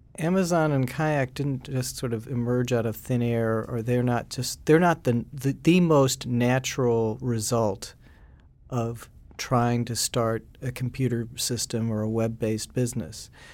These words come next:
In fact, Amazon and Kayak are the rare survivors of a tournament involving hundreds and hundreds of companies.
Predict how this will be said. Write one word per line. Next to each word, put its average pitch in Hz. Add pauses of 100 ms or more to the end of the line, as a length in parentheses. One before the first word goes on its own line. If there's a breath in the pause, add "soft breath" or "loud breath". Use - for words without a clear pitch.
(420 loud breath)
In 135
fact, 139
Amazon 160
and 131
Kayak 127
are 120
the 117 (520 soft breath)
rare 151
survivors 120
of 113
a 110
tournament 151
involving 113
hundreds 156
and 117
hundreds 131
of -
companies. -